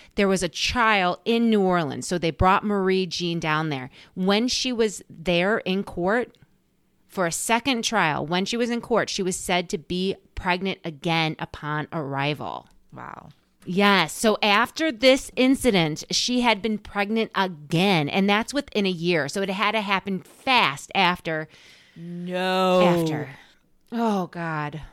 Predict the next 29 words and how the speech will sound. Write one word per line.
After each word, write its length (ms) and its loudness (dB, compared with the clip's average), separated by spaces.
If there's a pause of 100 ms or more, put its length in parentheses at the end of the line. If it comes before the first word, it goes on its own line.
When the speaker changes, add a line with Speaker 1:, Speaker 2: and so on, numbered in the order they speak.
Speaker 2:
So 260 -4
definitely, 920 -4 (160)
definitely 760 -4
the 80 -4
father 340 2
is 80 -2
someone 320 -4
in 120 -6
this 120 -8
household. 500 -10 (640)
Speaker 1:
Definitely 920 4
it's 240 -4
someone 600 4
in 200 -2
the 60 -2
Brousseau's 500 -4
house. 420 -4 (720)
Speaker 2:
Right. 380 -4
We 160 -4
weren't 160 -4
sure 160 -2
before, 540 -4
but 200 -6
this 180 -8
pregnancy, 720 -8 (800)
Daddy 640 -2
lives 320 -6
there. 320 -12 (560)
Speaker 1:
Exactly. 1200 -4